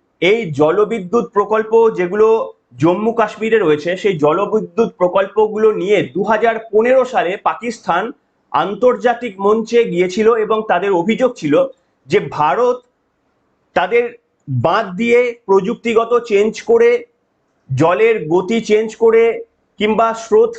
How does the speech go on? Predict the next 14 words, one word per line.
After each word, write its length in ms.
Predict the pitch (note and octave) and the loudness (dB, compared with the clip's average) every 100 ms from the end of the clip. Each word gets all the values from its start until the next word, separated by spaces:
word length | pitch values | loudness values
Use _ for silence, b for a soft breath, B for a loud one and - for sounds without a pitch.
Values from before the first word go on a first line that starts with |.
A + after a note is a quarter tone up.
| - | 0
চেঞ্জ 260 | A3 A3 | 0 0
করে 320 | - A3 A3+ | 0 2 2
আমাদের 440 | G3 F3+ G3+ A3 A3 | 0 -2 0 0 0
প্রবলেমের 440 | G3 F3+ G3 G#3+ | 0 0 0 0
সৃষ্টি 360 | A3 F#3+ F3+ G3+ | 0 -4 -8 -4
করছে। 380 | G#3 G#3 G#3+ A#3 | 0 -2 0 -2
সাতটা 600 | A#3 G#3 G#3 - - A#3+ | -2 -2 -2 -2 -2 -2
তারা 260 | A#3+ A3+ | 0 -2
ভুল, 320 | G3+ D#3+ A3 G#3+ | -4 -4 -2 0
ভারতের 480 | E3+ G3+ G#3 G#3+ | -2 -2 -2 -2
ভুল 260 | D#3+ F#3+ G3 | 0 -2 0
ধরে 380 | D3 E3 B3+ C4+ _ _ _ | 0 0 0 -4 _ _ _
তারা 220 | - F#3+ G#3 | -2 0 0
আন্তর্জাতিক 720 | F#3+ G#3+ C4 A#3 B3 B3 | -2 0 0 2 -4 -4